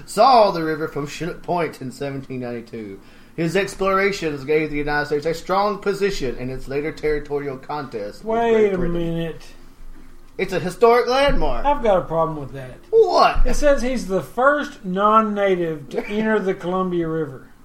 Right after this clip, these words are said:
Speaker 1: Yeah.
Speaker 2: Bull crap. How do they know that?
Speaker 1: I don't know. I don't think you can know that.
Speaker 2: It's in seventeen ninety what?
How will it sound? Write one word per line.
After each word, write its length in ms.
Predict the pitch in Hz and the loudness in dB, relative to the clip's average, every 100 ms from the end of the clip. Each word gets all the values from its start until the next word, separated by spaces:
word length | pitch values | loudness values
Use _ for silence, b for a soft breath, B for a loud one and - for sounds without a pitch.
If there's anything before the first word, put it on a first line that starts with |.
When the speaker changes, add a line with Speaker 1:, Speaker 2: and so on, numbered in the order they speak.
| - | -12
Speaker 1:
Yeah. 420 | 415 392 311 - - - - - - - - - - - - - - - | 2 6 8 6 -6 -18 -20 -20 -20 -20 -20 -20 -18 -16 -16 -18 -20 -6
Speaker 2:
Bull 200 | 339 320 | -2 -2
crap. 540 | - 202 196 180 - - | 0 4 4 2 -6 -2
How 220 | 320 339 | 2 2
do 60 | |
they 60 | 277 | 2
know 160 | 220 202 | 2 2
that? 220 | 190 165 | 0 0
Speaker 1:
I 280 | 170 175 196 | 0 2 4
don't 160 | 185 180 | 4 4
know. 160 | 170 | 6
I 80 | 160 | 4
don't 140 | 170 | 4
think 160 | 165 170 | 0 -2
you 100 | 151 | -4
can 240 | 147 147 131 | -2 -2 -2
know 160 | 127 | -4
that. 280 | 117 120 - | -2 -4 -6
Speaker 2:
It's 160 | 285 247 | -10 -6
in 160 | 269 226 | -6 -6
seventeen 640 | - 269 277 240 262 254 | 0 2 2 -2 -4 -4
ninety 320 | 247 254 247 | -2 -2 -2
what? 280 | 220 254 262 | 0 0 0